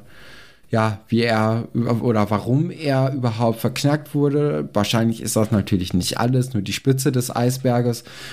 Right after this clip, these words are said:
Aber trotzdem, man kriegt so ein bisschen, wahrscheinlich, äh, schon so einen kleinen Steckbrief vom Antagonisten, der jetzt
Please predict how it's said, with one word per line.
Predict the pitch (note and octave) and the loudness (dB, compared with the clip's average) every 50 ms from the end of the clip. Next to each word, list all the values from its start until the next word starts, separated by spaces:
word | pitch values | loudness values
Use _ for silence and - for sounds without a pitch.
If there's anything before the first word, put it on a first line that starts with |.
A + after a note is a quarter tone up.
| - - - | -16 -6 -4
Aber | - D#3+ G3 G#3+ G#3 | -2 0 2 2 0
trotzdem, | G#3 - - G#3 G3+ - G3 | 0 -2 -4 -4 -4 -4 -4
man | F#3 E3+ | -4 0
kriegt | E3 - G3+ G3 | 2 2 0 2
so | - - F#3 | 2 0 0
ein | F3+ F3 | 2 2
bisschen, | F3+ F3+ E3+ - - F3 E3 D#3+ D#3+ D#3+ D3+ D#3 - - - - - - | 2 0 0 0 0 2 2 2 2 0 -2 -4 -8 -14 -20 -10 -2 0
wahrscheinlich, | C3+ C3 C3+ D3+ D3 C#3+ D3 D3 C#3+ C3+ C3 - - | 0 2 2 2 2 2 2 2 0 -2 -4 -8 -8
äh, | - - - - E2+ - | -6 -6 -6 -4 -2 -2
schon | B2 - - D3+ C#3+ | 0 0 2 2 2
so | C#3 C#3+ | 2 2
einen | C3+ | 0
kleinen | C3 - D#3 D3 D3 | 0 0 0 2 2
Steckbrief | D3 - - F3 - - - F3 D#3+ D#3 | 2 0 -2 -2 -4 -2 0 0 0 2
vom | - - D3 | 0 -2 0
Antagonisten, | - D#3 D#3+ D#3 - E3 D3+ D3+ D3+ D3 D3 D3 C#3+ C3+ - - - D#3 D3 D3 D3 C#3 | 0 0 0 0 0 0 0 2 0 2 2 0 0 -2 -6 -4 -2 0 2 2 0 0
der | C#3+ C3+ B2+ | 0 2 2
jetzt | C3 B2+ A#2+ A#2 A#2 - - | 2 2 0 -2 -4 -6 -6